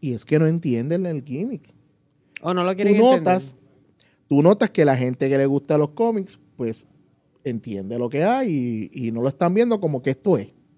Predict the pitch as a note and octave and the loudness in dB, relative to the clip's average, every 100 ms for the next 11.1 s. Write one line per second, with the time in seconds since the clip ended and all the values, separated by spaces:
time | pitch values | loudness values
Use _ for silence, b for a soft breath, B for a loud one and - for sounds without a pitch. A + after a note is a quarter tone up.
0 | _ _ _ - A2+ C3 F3 F3 B2 B2+ | _ _ _ -12 -6 -2 -2 -4 -8 -8
1 | C3+ F2 - b b b _ C#3 D3+ D#3 | -8 -10 -14 b b b _ 4 6 6
2 | G3+ G#3+ F#3+ F3 _ _ C#3 C3+ C3+ B2+ | 6 4 -2 -6 _ _ -8 -4 -4 -2
3 | D3 D#3 D3+ C3 A#2 A2 F#2+ F2 D#2 - | -2 -4 -4 -6 -6 -8 -10 -14 -20 -18
4 | C#3+ E3+ F3+ G3 D3+ B2+ D3+ G#3 A3 G3 | -10 -8 -8 -8 -8 -10 -8 -8 -8 -10
5 | F3+ E3+ D#3 E3+ G3 F3+ E3 C3 A2+ G2 | -10 -10 -12 -10 -10 -10 -6 -6 -6 -6
6 | C3+ G#3+ A3 F#3 C3 B2 B2 C3 E3+ C3+ | -6 -4 -6 -8 -6 -4 -2 0 -2 -2
7 | G#3+ G#3 F3 F3 F3 F#3 G3 F#3+ F3+ F#3+ | -4 -4 -4 -6 -8 -10 -10 -8 -6 -6
8 | F3+ E3+ D#3+ D3+ C#3+ C#3 C3+ C3 B2+ B2 | -8 -10 -12 -12 -12 -12 -10 -12 -12 -12
9 | - D3+ C3 F3 A#3+ F#3+ D#3 E3 G3+ A3 | -6 -4 -2 -2 0 2 6 6 6 6
10 | A3 A#3 A#3 G#3 F3 G3 F3+ G3 C4+ D4+ | 6 6 6 4 4 4 6 6 6 2